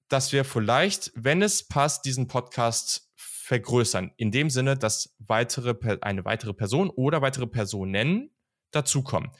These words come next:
Es gibt sehr, sehr coole Projekte in der Podcast-Welt, auch in der deutschen Podcast-Welt, im Sport. Gibt's ein paar coole Projekte, wo das gut funktioniert, wo dann auch mal die aufnehmen, mal die zusammen.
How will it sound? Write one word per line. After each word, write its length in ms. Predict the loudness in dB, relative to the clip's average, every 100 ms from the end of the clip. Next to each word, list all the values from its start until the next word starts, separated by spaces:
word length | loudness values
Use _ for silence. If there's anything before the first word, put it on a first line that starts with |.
| -12
Es 120 | -6 -4
gibt 140 | 0
sehr, 140 | 2
sehr 100 | 2
coole 260 | 2 0 -2
Projekte 460 | -2 -2 -2 0 0
in 220 | 2 0
der 60 |
Podcast-Welt, 760 | -2 -6 -2 -2 0 0 0 0
auch 160 | -4 -6
in 60 |
der 80 | -2
deutschen 300 | 0 -2 -4
Podcast-Welt, 580 | -6 -4 -6 -2 -4 -2
im 80 | -6
Sport. 440 | -2 2 2 0 -8 -20 -12 -6
Gibt's 180 | -6
ein 80 | -4
paar 160 | -4 -2
coole 180 | -2 -2
Projekte, 440 | 0 -2 -2 -2
wo 60 | 0
das 140 | 0
gut 160 | -4 -4
funktioniert, 640 | -4 -4 -2 2 2 0
wo 40 | -2
dann 140 | -2
auch 160 | -2 -2
mal 140 | -4
die 160 | 0 0
aufnehmen, 420 | -2 -2 -2 0
mal 160 | 0 -2
die 180 | -4
zusammen. 580 | -4 -2 0 0 0 -4